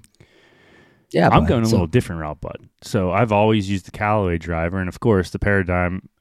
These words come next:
Speaker 2: looks absolutely beautiful. Um, and I went, when I went out to Ping and got fitted, and I got fitted for the G four thirty, which is going to be arriving, I think, this week,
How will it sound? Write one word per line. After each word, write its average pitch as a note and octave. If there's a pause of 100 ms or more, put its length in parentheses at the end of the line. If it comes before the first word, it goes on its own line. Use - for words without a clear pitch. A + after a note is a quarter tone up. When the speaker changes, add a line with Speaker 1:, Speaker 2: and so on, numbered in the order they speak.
(240)
Speaker 2:
looks G2
absolutely F2+
beautiful. E2 (440)
Um, F2 (100)
and F2 (400)
I F#2+
went, F#2 (160)
when G2+
I F2
went F2+
out F2
to -
Ping F#2+
and E2+ (120)
got F#2
fitted, G2+
and F#2
I F2+
got F#2
fitted G2
for -
the F2
G F#2+
four F#2+
thirty, G#2+
which F#2
is E2+
going C3+
to A#2
be F2
arriving, D2+
I -
think, -
this -
week, A2+